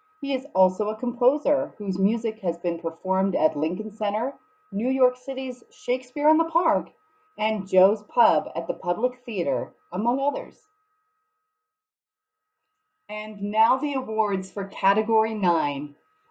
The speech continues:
Upper College Music Theater for Treble Voices.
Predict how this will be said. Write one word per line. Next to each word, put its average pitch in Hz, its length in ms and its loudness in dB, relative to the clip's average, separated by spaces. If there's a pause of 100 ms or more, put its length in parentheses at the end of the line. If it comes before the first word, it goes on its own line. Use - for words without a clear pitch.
(100)
Upper 254 320 2
College 269 600 2
Music 233 440 -6
Theater 190 520 2
for 208 140 -4
Treble 208 480 -2
Voices. 170 580 -4